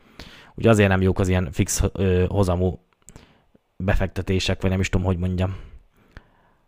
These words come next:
Az a jó, amikor a kamatos kamat meg minden az úgy még hozzáadódik, és akkor növeli a, a hozama értékeket is,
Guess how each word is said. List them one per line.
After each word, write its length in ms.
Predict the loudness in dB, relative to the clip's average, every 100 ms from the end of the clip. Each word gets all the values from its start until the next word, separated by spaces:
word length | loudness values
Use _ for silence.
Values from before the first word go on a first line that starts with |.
| _ _ -4
Az 160 | 4
a 40 | 8
jó, 100 | 8
amikor 240 | 8 6
a 60 | 6
kamatos 380 | 6 4 2 0
kamat 240 | 0 2
meg 120 | 2
minden 240 | 2 0 0
az 120 | 0
úgy 120 | 0
még 180 | 0 0
hozzáadódik, 540 | 2 4 4 2 0
és 140 | -2 -4
akkor 180 | -2
növeli 280 | 0 2 2
a, 60 | 0
a 220 | 0 -2
hozama 400 | 2 2 2 2
értékeket 520 | 0 0 -2 -2 -2
is, 160 | -2